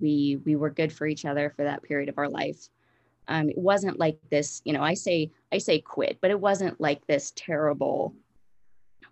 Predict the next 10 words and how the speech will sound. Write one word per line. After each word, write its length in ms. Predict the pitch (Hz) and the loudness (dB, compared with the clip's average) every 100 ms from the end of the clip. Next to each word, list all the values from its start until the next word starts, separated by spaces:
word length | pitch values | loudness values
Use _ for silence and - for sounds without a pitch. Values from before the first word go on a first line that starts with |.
| _ _ - - | _ _ -20 -16
horrible 500 | - - 165 156 165 | -8 2 4 4 0
thing. 300 | - - - | -8 -10 -10
You 180 | - 175 | 0 2
know 100 | 170 | 4
what 120 | 165 | 4
I 40 | 165 | 4
mean? 240 | 156 151 | 4 4
It, 160 | 147 - | 0 0
it 180 | 170 151 | 0 2
was, 300 | 165 147 | 2 2